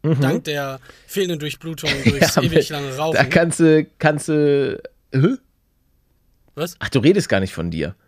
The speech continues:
Speaker 2: Nein.
Speaker 1: Ach so, weil wegen Beine versagen. Ich
Speaker 2: Nein,
Speaker 1: dachte,
Speaker 2: nein,
Speaker 1: du
Speaker 2: mein,
Speaker 1: redest
Speaker 2: mein
Speaker 1: von dir.
Speaker 2: Fuß
Speaker 1: Und
Speaker 2: versagt
Speaker 1: ich,
Speaker 2: gerade.
Speaker 1: ich dachte, ich dachte, hä? Manuel hat doch, der raucht doch nicht, der Junge.
Speaker 2: Nee, das,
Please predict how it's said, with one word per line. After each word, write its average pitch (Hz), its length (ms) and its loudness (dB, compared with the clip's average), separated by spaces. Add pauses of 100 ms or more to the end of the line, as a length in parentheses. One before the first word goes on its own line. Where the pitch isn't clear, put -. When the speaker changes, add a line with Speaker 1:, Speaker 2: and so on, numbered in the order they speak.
(420)
Speaker 2:
Nein. 123 340 -10 (480)
Speaker 1:
Ach - 140 -8
so, 135 300 0
weil 117 220 4
wegen 117 240 0
Beine 143 280 2
versagen. 98 440 0
Ich 165 120 0
Speaker 2:
Nein, - 100 0
Speaker 1:
dachte, - 0 -
Speaker 2:
nein, - 100 -2
Speaker 1:
du 113 40 -2
Speaker 2:
mein, 123 100 2
Speaker 1:
redest 113 180 0
Speaker 2:
mein 113 120 2
Speaker 1:
von 127 80 4
dir. 190 80 6
Speaker 2:
Fuß 294 280 -2
Speaker 1:
Und - 40 -16
Speaker 2:
versagt 147 380 0
Speaker 1:
ich, 147 80 -12
Speaker 2:
gerade. 135 320 -6
Speaker 1:
ich 135 100 -6
dachte, 127 320 2 (120)
ich 95 140 -4
dachte, 98 220 -4
hä? 104 260 -4 (200)
Manuel 98 400 -2
hat 98 80 -6
doch, 92 180 -4 (140)
der 87 140 -6
raucht - 260 0
doch 98 80 -4
nicht, - 200 -10
der 87 80 -6
Junge. 87 220 -4
Speaker 2:
Nee, 110 80 -8
das, - 360 -8